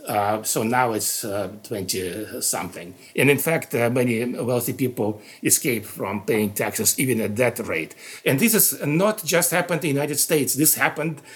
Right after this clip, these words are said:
in the pre-revolutionary France during the Ancien Regime France. The aristocracy starved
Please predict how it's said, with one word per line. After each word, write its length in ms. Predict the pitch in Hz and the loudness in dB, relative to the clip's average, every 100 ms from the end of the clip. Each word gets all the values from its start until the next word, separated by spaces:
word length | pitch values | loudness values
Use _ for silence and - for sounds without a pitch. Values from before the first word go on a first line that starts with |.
| - - | -14 0
in 320 | 143 160 165 | 4 4 4
the 100 | 160 | 0
pre-revolutionary 920 | 151 131 180 175 151 143 175 160 147 | 2 4 4 4 4 2 0 0 0
France 380 | 160 170 151 110 | 2 2 2 2
during 300 | 113 147 156 | 0 2 2
the 120 | 131 | 2
Ancien 420 | 131 135 147 156 143 | 0 0 0 2 2
Regime 320 | 127 147 139 | 2 2 2
France. 420 | 120 104 92 - - - | 0 -2 -4 -6 -12 -14
The 320 | - 135 135 - | 0 2 4 2
aristocracy 600 | 143 135 214 214 147 151 | 2 4 2 0 0 0
starved 500 | - 139 143 143 | 2 4 4 2